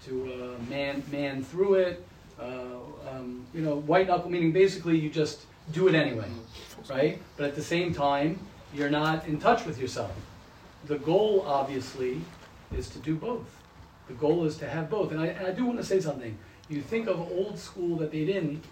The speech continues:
they might not have expressed it the same way, but if you hear tapes, tapes, uh, I don't know, tapes, you hear recordings of,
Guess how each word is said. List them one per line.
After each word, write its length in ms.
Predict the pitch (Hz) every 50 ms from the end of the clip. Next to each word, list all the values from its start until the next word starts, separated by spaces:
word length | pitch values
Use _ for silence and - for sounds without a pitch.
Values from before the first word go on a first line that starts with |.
| - - - - - - -
they 120 | 156 147 151
might 180 | 175 202 226
not 180 | 220 214 208 180
have 120 | 160 151
expressed 680 | - - - - - - - 170 180 214 220 - - -
it 120 | 156 -
the 80 | - 117
same 300 | - - 131 127 123 117
way, 260 | 113 107 101 101 101 - - - - -
but 80 | 147
if 120 | 127 113 143
you 80 | 143
hear 220 | 120 170 208 208 -
tapes, 640 | - - 185 190 185 165 - - - - - - - - - - - - - - - - -
tapes, 400 | - 113 113 101 - - - - -
uh, 260 | - 107 - - 110
I 20 |
don't 320 | 110 113 - - 113 113 110
know, 60 | 107 -
tapes, 240 | - - 165 - - - - - - - -
you 120 | 131 131
hear 160 | 131 185 190 175
recordings 840 | 165 156 - - 165 196 202 190 160 143 120 - 113 107 101 - - - 170 - - 117 117
of, 320 | 135 143 135 131 131 -